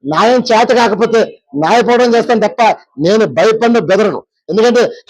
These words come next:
సమాజానికి మంచి పని పర్లేదు, ఇలాంటి చీడు పురుగు వల్ల సమాజం భ్రష్టు పడుతుంది. దాన్ని ఒకటే చెప్తున్నాను, చంద్రబాబు నాయుడు గారు, పవన్ కళ్యాణ్ గారు, మీ ఇద్దరు మరోసారి చెప్తున్నారు, ప్రజలు నమ్మి ఓటేశారు, ప్రజలు విశ్వాసం కోల్పోతున్నారు. దయచేసి విశ్వాసం నిలబెట్టుకోండి. నాకు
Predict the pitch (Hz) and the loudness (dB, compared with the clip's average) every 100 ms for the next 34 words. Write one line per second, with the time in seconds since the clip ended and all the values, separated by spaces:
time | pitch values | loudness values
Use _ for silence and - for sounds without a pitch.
0 | - 175 226 247 240 202 220 247 226 240 | -6 -2 0 2 0 0 0 0 0 0
1 | 233 233 190 - - 170 220 214 214 - | 2 2 0 -2 -4 0 0 0 -2 0
2 | 262 247 254 254 240 220 - - 175 208 | -2 0 2 2 2 0 -4 -6 -2 0
3 | 214 202 170 - 196 - 156 - - - | 0 0 -2 -2 -2 -2 -4 -6 -12 -20
4 | - 175 190 202 269 254 - 247 220 - | -8 -2 0 0 2 0 0 -2 -2 -8
5 | _ - 196 247 254 247 247 247 - 220 | _ -8 -4 -2 0 0 0 -2 0 0
6 | 247 240 247 233 214 196 208 269 269 247 | 0 2 2 2 0 0 0 2 2 2
7 | 233 233 226 202 196 - _ _ _ _ | 2 2 0 -2 -4 -4 _ _ _ _
8 | _ - 190 254 247 214 254 247 240 240 | _ -4 -2 0 0 0 0 0 0 0
9 | 233 156 - - - - 170 226 254 170 | 0 -2 -6 -14 -16 -4 0 2 2 2
10 | 170 269 254 233 240 240 247 220 196 - | 0 0 0 0 0 2 0 0 -2 -4
11 | _ _ 165 233 233 254 254 208 202 254 | _ _ -4 -2 2 2 2 0 2 0
12 | 226 214 247 254 240 247 254 - _ _ | 2 0 0 0 2 2 0 -2 _ _
13 | 156 214 | -2 0